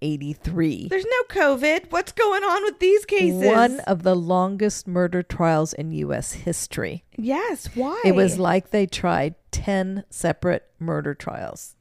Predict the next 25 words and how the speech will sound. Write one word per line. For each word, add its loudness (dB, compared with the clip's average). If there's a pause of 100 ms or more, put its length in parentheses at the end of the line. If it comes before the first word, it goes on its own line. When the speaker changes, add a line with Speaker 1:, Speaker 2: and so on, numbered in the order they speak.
(180)
Speaker 2:
Well, -6
b-, -12 (340)
oh, 2
they -4
did? -4 (340)
Speaker 1:
Almo-, 4 (460)
they 4
almost 2
did. 6
I 4
mean, 2
that's 4
what -2
took 0
them 0
Speaker 2:
That's -2
Speaker 1:
that 2
Speaker 2:
ridiculous. -4
Speaker 1:
long. 2 (260)
Who 8
was 6
the 0
star 6
witness? -2 (340)
Oh, 6